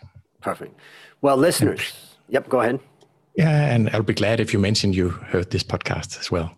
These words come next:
Speaker 1: Yeah, just mention that you heard him on the podcast so he knows you're
Speaker 2: Yeah.
Speaker 1: not a spammer. <laughs>
Speaker 2: No, that's not what I'm afraid of. I will
Speaker 1: No.
Speaker 2: connect.
Speaker 1: Yep, yep. All right, listeners, there you have it.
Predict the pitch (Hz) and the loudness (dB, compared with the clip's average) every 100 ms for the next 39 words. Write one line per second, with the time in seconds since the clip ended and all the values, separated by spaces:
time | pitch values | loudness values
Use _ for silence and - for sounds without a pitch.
0 | - 104 90 85 _ 113 98 98 113 120 | -6 -4 -4 -8 _ -8 -8 -6 -4 -4
1 | - 95 90 - 92 90 90 113 113 98 | -6 -8 -10 -10 -10 -8 -4 -2 0 -2
2 | 90 85 82 101 92 90 92 - 90 87 | -8 -10 -8 -6 -6 -8 -14 -12 -12 -12
3 | 92 87 - - _ _ 107 98 110 95 | -12 -12 -14 -20 _ _ -4 0 0 0
4 | - 113 110 92 - _ _ _ _ _ | -2 0 0 -2 -4 _ _ _ _ _
5 | - _ _ - _ - 160 156 - 139 | -20 _ _ -20 _ -2 0 0 0 -2
6 | - 131 147 143 - 95 92 87 82 92 | 0 2 2 2 0 0 0 0 -2 -2
7 | 85 80 - 110 104 - 80 73 - - | -2 -2 -2 0 0 -2 -4 -8 -14 -20
8 | - - 98 - - - - - - _ | -14 -4 -4 -4 -20 -20 -20 -20 -20 _
9 | - - 127 131 - 139 147 - 69 - | -6 0 2 2 0 -2 -2 -4 -10 -10
10 | - 90 90 92 107 104 - | -10 -8 -8 -6 -6 -4 -8